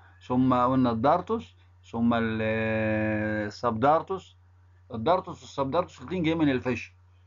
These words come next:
وبعدين الاكسترنال سب-، فيها اتنين فاشيا، اكسترنال سبرماتيك فاشيا وانترنال سبرماتيك فاشيا، بينهم كريماستريك ماسل،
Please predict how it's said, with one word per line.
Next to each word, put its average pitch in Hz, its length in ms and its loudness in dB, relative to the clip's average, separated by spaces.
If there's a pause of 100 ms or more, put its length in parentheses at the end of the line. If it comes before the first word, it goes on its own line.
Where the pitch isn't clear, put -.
(220)
وبعدين 123 320 0
الاكسترنال 143 560 2
سب-، 117 220 -4
فيها 135 260 0
اتنين 135 260 0
فاشيا، 151 400 -6
اكسترنال 127 520 -4
سبرماتيك 117 480 -4
فاشيا 120 320 -8
وانترنال 113 540 -2
سبرماتيك 113 380 -8
فاشيا، 131 280 -6
بينهم 139 340 0
كريماستريك 117 560 -4
ماسل، - 220 -12